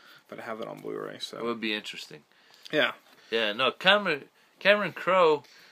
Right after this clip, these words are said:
Speaker 2: has made some, uh, remarkable observations on our culture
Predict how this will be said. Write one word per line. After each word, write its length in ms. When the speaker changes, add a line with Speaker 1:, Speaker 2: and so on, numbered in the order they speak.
Speaker 2:
has 180
made 200
some, 300
uh, 200
remarkable 680
observations 720
on 100
our 120
culture 560